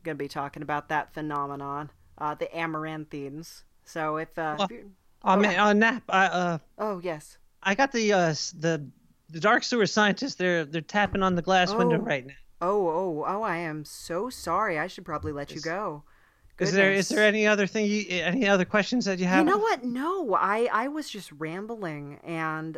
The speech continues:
Speaker 1: uh, you know what? I should let you get on with your business. We have been talking for an hour and twenty-two minutes, so yeah, that is, uh, well, long enough. And
Speaker 2: Uh, well, before I go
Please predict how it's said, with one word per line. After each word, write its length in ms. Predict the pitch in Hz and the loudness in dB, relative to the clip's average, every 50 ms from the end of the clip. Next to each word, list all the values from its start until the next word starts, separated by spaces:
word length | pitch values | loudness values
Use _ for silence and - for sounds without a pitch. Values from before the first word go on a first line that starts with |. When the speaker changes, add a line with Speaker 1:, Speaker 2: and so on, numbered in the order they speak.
| - | -6
Speaker 1:
uh, 360 | - 156 156 151 151 151 156 - 175 | -4 -2 0 0 0 -2 -2 -6 -8
you 80 | 190 | -10
know 140 | 190 196 214 | -10 -10 -10
what? 400 | 214 233 262 277 294 285 _ - - _ - | -10 -10 -8 -8 -8 -10 _ -20 -20 _ -16
I 220 | - 180 180 202 208 | -14 -12 -10 -10 -10
should 260 | 202 - - 220 196 | -10 -12 -14 -14 -12
let 300 | 190 214 220 220 - - | -10 -10 -10 -10 -10 -8
you 160 | 220 180 156 151 156 156 151 | -6 -6 -6 -8 -12 -18 -14
get 220 | - 190 202 208 | -6 -6 -4 -4
on 280 | 208 202 208 208 208 202 | -2 -2 -2 -2 -4 -6
with 160 | 196 196 - | -10 -10 -10
your 120 | 190 170 | -10 -10
business. 600 | - 185 185 202 196 - 160 156 156 156 156 - | -6 -6 -6 -6 -8 -10 -10 -10 -10 -10 -12 -12
We 140 | - 190 208 | -12 -8 -8
have 120 | 208 175 151 | -8 -8 -8
been 140 | 151 151 | -10 -12
talking 440 | 147 - 175 175 180 175 - 196 185 | -10 -8 -8 -8 -8 -8 -12 -16 -14
for 160 | - 165 147 | -12 -12 -12
an 100 | 147 135 - | -12 -12 -12
hour 300 | 123 160 170 170 165 156 | -10 -10 -8 -8 -8 -10
and 100 | 151 156 | -10 -12
twenty-two 560 | - - 170 170 175 170 - - - 170 165 | -14 -12 -10 -10 -10 -12 -12 -14 -12 -10 -10
minutes, 460 | 160 151 156 185 202 131 - _ - - | -10 -10 -10 -10 -10 -12 -14 _ -20 -20
so 540 | - - - 135 135 131 123 123 123 147 _ _ _ _ _ _ _ | -18 -14 -12 -10 -10 -10 -10 -12 -14 -18 _ _ _ _ _ _ _
yeah, 580 | - 165 170 175 185 180 175 165 151 143 139 131 - | -20 -14 -6 -4 -4 -2 -2 -2 -4 -6 -10 -12 -12
that 200 | 185 240 269 233 | -12 -12 -10 -8
is, 400 | 180 165 156 151 - - - _ - | -8 -8 -8 -10 -14 -20 -20 _ -10
uh, 140 | 170 170 160 | -8 -8 -6
well, 320 | 160 202 226 254 247 247 | -6 -4 -2 -2 -2 0
long 240 | 233 226 226 220 214 | 2 2 2 2 0
enough. 500 | 196 196 190 165 - - - - - - - - - - - _ _ _ _ _ _ | -2 -2 -2 -2 -2 -6 -14 -20 -20 -20 -20 -20 -20 -20 -20 _ _ _ _ _ _
And 320 | - 151 147 139 131 123 - - | -14 -12 -10 -10 -8 -8 -4 0
Speaker 2:
Uh, 480 | 170 175 185 185 185 190 190 190 175 156 _ _ _ _ _ _ _ _ - | 2 4 4 6 6 6 4 4 2 0 _ _ _ _ _ _ _ _ -8
well, 240 | 190 196 208 208 180 | 0 4 4 4 4
before 340 | 180 180 - - 320 277 | 2 -4 2 6 6 6
I 120 | 247 247 240 | 8 6 4
go 420 | 214 214 247 247 233 214 196 180 | 4 4 6 6 6 6 4 0